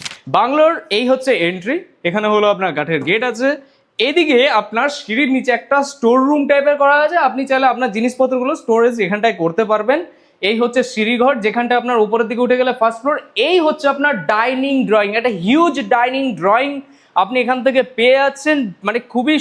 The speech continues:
সুন্দর একটা বড় ডাইনিং ড্রয়িং আপনি কিন্তু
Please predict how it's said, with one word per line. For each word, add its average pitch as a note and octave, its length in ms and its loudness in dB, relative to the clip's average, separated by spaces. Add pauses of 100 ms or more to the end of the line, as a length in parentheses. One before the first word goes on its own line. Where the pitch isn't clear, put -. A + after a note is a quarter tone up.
(120)
সুন্দর C4 320 4 (100)
একটা C#4 140 2 (240)
বড় A#3 220 2 (640)
ডাইনিং A#3+ 280 0 (100)
ড্রয়িং B3+ 200 2 (280)
আপনি F#3 220 -4
কিন্তু A3+ 200 4